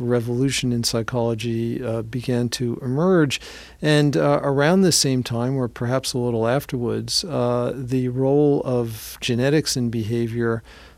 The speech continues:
um, uh, became more, uh, well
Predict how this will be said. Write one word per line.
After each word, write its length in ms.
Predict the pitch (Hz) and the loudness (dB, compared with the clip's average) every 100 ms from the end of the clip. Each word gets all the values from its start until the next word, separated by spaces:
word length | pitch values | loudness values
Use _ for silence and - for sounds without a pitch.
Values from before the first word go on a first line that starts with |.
| - | -8
um, 380 | 131 123 120 - - - 151 | -2 0 0 -4 -12 -18 -8
uh, 320 | 143 123 123 | -4 -4 -4
became 800 | 123 131 - 147 139 135 131 131 | -4 -4 -2 -2 0 0 0 -2
more, 640 | 160 135 135 135 131 131 123 - - - - - | -4 -2 0 2 2 0 -2 -12 -20 -20 -16 -4
uh, 240 | 135 127 - | 0 0 0
well 880 | 143 135 135 135 131 131 127 131 | 0 2 4 4 4 2 0 -4